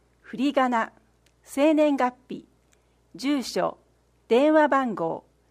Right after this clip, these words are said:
メールアドレス、三十文字以内のメッセージを記載の上、一メガバイト以上の写真データを添付し、メールでご応募ください。四月号掲載の締め切りは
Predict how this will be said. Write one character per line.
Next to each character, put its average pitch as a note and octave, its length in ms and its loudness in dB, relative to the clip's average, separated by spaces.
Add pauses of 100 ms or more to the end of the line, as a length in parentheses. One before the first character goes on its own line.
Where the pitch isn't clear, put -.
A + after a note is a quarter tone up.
(260)
メ B3+ 260 2
ー - 20 0
ル D4+ 180 2
ア C#4 80 2
ド G#3+ 140 -2
レ F3+ 100 -8
ス、 - 240 -14 (520)
三 D4+ 320 2
十 D#4+ 200 0
文 D4 140 4
字 C#4+ 120 -4
以 D4 60 0
内 A3+ 180 0
の E3+ 120 -4
メ G#3+ 140 -4
ッ - 20 -8
セ B3 220 -2
ー - 20 -2
ジ E3+ 160 -6
を E3 80 -6
記 - 100 -20
載 G#3 240 -2
の G3 160 -6
上、 F3+ 260 -6 (840)
一 - 280 -10
メ D#4 140 4
ガ D4+ 120 4
バ C#4 160 0
イ C#4 60 -4
ト C#4 160 -6
以 C4+ 80 -6
上 G3+ 240 -4
の D#3+ 140 -6
写 G3+ 180 -10
真 D4+ 280 -4
デ D4+ 160 0
ー - 40 -8
タ F3+ 160 -2
を D#3+ 60 -6
添 F#3 240 -8
付 E3+ 120 -14
し、 F3 300 -12 (540)
メ B3 220 2
ー D#4+ 40 2
ル D4 100 -2
で D4+ 80 0
ご C4 180 2
応 C#4+ 60 2
募 G#3+ 100 -2
く - 80 -8
だ F3+ 140 -8
さ E3+ 180 -6
い。 - 80 -14 (1400)
四 - 200 -10
月 E4+ 280 2
号 C#4 160 2
掲 A3 220 0
載 G#3+ 220 -2
の G3+ 80 -6
締 G3 160 -10
め G3 120 -6
切 - 120 -14
り F3+ 100 -4
は F3 220 -2